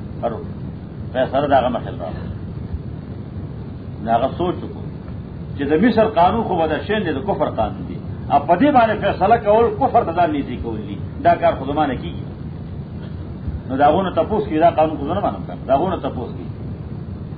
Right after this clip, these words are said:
چې تاسو کې چا غلا کړي، فما جزاء من وجد فی رحلی، غلا چا کې وخته نو سزا به یې سي. او په دې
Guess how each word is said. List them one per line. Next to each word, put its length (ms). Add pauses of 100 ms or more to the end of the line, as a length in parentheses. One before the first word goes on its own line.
(260)
چې 80 (100)
تاسو 340
کې 140
چا 160
غلا 240
کړي، 220
فما 320
جزاء 460 (1500)
من 180 (100)
وجد 280 (140)
فی 200
رحلی، 420 (960)
غلا 260 (120)
چا 100 (100)
کې 60
وخته 360
نو 100
سزا 380
به 100
یې 140
سي. 120 (1800)
او 220
په 80
دې 120